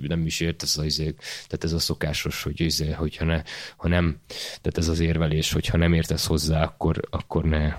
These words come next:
ne így róla, vagy valami ilyes. Tehát ez a legbutább, ugye a, a, az, a, a kritika, tehát az, az, az, az alap,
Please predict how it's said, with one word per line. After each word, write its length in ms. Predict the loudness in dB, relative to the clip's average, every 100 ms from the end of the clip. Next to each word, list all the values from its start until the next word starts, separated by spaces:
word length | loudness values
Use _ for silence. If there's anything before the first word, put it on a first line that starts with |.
| -4
ne 160 | 0 2
így 260 | 2 4 4
róla, 260 | 4 4
vagy 200 | 4 4
valami 220 | 4 6
ilyes. 140 | 4 4
Tehát 160 | 0 2
ez 60 |
a 60 | 4
legbutább, 580 | 6 4 2 2 0 2
ugye 220 | 2 4
a, 200 | 2 0 -2 -2
a, 60 | 0
az, 240 | -2 -2 -10 _ _ -8
a, 80 | -6
a 880 | -6 -10 -10 -10 -10 -14 -20 _ -2
kritika, 540 | 0 0 0 2 0
tehát 240 | 0 0
az, 160 | 2 2
az, 300 | 4 2 2
az, 200 | 0 0
az 120 | 0 2
alap, 340 | 2 2 0